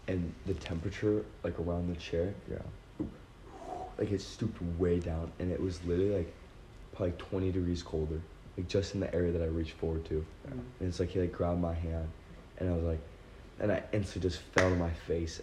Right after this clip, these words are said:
Speaker 1: and I was just by his feet, you know? And it's like, I'm just, just feeling, like, his feet, you know what I mean? That were pierced and, like,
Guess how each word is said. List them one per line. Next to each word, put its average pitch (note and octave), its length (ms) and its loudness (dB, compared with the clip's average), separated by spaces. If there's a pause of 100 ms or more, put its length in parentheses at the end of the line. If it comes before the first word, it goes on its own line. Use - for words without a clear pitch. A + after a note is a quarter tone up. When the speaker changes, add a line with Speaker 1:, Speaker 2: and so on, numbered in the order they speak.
Speaker 1:
and F2 120 -2
I E2+ 80 -2
was E2+ 120 0
just E2 260 -6
by E2+ 140 0
his E2 200 -2
feet, F2+ 440 -2
you F#2 80 0
know? F2 220 0 (340)
And F2+ 80 0
it's F2 120 -2
like, F2 220 0
I'm F2+ 140 0
just, E2 140 -2 (1080)
just F#2+ 140 0 (240)
feeling, F#2+ 480 6 (100)
like, F2+ 240 2
his F#2 220 0 (280)
feet, F2+ 320 4
you F#2+ 160 4
know F#2 80 6
what F#2 60 4
I F2+ 40 4
mean? F#2+ 300 2 (460)
That E2+ 100 2
were F2 120 4
pierced F2+ 680 0
and, F2 140 -2
like, E2+ 140 -2